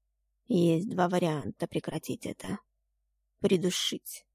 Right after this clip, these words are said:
милую пташку и выбросить в вечный огонь Калистраты.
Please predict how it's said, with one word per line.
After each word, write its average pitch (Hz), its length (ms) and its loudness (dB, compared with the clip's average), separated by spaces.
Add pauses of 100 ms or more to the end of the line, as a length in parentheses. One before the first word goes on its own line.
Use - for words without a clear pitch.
(120)
милую 175 480 2
пташку - 640 -6 (120)
и 233 140 4
выбросить - 520 -4
в 190 60 0
вечный 175 520 0
огонь 170 280 0
Калистраты. - 800 -6